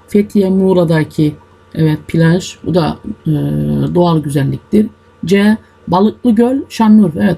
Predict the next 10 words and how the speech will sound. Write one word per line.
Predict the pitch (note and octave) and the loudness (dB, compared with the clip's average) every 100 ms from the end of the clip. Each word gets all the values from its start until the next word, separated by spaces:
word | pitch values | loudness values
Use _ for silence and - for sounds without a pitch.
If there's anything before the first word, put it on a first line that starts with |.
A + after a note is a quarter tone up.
| - | -2
burası | B3 G#3+ G#3+ | -2 0 -2
arkadaşlar | G3+ E3+ D#3+ D4+ - | -2 -4 -4 -2 2
insanlar | A#3+ G#3+ A#3 A#3 A3+ G#3 | 2 4 2 4 2 0
tarafından | F3 D#3+ D#3+ F3+ A3 A#3 - _ - | -2 0 0 2 2 0 -10 _ -8
yapılmıştır. | F3+ G3 E3+ D3+ - A#3+ F3+ | -4 0 0 0 0 -2 2
Doğal | G3 F3 F3 A3+ - _ _ | 0 2 2 0 -4 _ _
değildir | G#3+ G#3+ F3 D#3+ | 2 2 0 -4
arkadaşlar. | D3 E3 - - - - _ _ _ _ - - - - - - - - - - - - _ _ _ _ _ | -6 -8 -12 -14 -20 -20 _ _ _ _ -20 -20 -20 -20 -20 -20 -20 -20 -20 -20 -20 -20 _ _ _ _ _
Üçüncü | - - F4 D#4+ | -6 0 0 2
soru. | B3 F3+ F3 | 0 0 -4